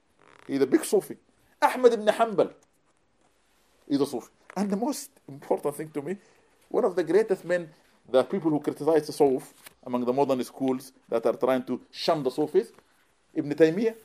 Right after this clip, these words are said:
was a Sufi. He never, he never put the Sufis down.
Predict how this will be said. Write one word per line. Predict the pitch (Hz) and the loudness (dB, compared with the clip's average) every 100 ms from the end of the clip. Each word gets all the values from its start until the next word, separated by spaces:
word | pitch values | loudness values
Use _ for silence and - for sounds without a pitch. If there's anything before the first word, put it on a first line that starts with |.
| _ | _
was | - 330 320 | 2 2 4
a | |
Sufi. | 370 - 240 _ _ - - _ _ - - _ _ _ _ _ _ - | 2 2 -18 _ _ -20 -20 _ _ -20 -20 _ _ _ _ _ _ 0
He | 214 | 8
never, | 277 277 185 | 10 12 10
he | 147 180 | 6 0
never | 262 262 | 0 2
put | 208 165 | -2 0
the | |
Sufis | 156 151 131 | -2 -2 -6
down. | 95 127 | -6 -8